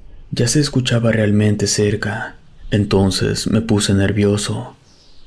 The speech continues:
En ese momento, y hasta la fecha, no tenía idea de qué tan agresivos y peligrosos pudieran ser los zorros,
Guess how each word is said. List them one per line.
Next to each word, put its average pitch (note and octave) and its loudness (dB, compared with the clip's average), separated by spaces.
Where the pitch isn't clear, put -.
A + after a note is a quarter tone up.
En G2+ 2
ese G2+ 2
momento, G2+ 2
y A2 2
hasta G#2 0
la G2+ 2
fecha, G2+ 0
no A#2 2
tenía D3 4
idea A2 2
de - -2
qué C3 0
tan D3+ 0
agresivos A#2+ 2
y G#2+ 0
peligrosos G#2 0
pudieran G#2 2
ser G#2+ 0
los G2+ 0
zorros, G2+ 0